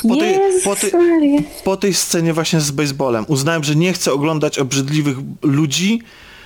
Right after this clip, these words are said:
Speaker 1: robiących,
Speaker 2: Mhm.
Speaker 1: y, jakby c-, c-, cieszących się, nie wiem, mających satysfakcję z dręczenia innych z tego powodu, że mają
Speaker 2: Mhm,
Speaker 1: władzę i
Speaker 2: mhm.
Speaker 1: pieniądze.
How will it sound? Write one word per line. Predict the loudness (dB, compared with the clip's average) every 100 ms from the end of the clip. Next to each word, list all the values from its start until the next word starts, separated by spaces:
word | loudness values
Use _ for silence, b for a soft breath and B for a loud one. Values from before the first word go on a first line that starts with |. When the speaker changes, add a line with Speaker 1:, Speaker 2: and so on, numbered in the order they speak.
| B
Speaker 1:
robiących, | -2 0 0 0 0 0 0
Speaker 2:
Mhm. | 0
Speaker 1:
y, | 2 2 0
jakby | 0 0 0 -4 B B _ _ _ _ _ -20 -18 -12
c-, | -12 -12
c-, | -10 -8
cieszących | -4 -2 0 -2 -2 -2
się, | 0
nie | 0
wiem, | 0 0 0 0 0
mających | 0 0 -2
satysfakcję | -2 -2 -4 -6 -4 -4
z | -2
dręczenia | -2 -2 -2 0
innych | 2 2 0 0
z |
tego | -2 -2
powodu, | -4 -4 -2 0
że | 0
mają | 0 0
Speaker 2:
Mhm, | 2 2
Speaker 1:
władzę | 0
i | 0
Speaker 2:
mhm. | 0 2
Speaker 1:
pieniądze. | 0 0 -2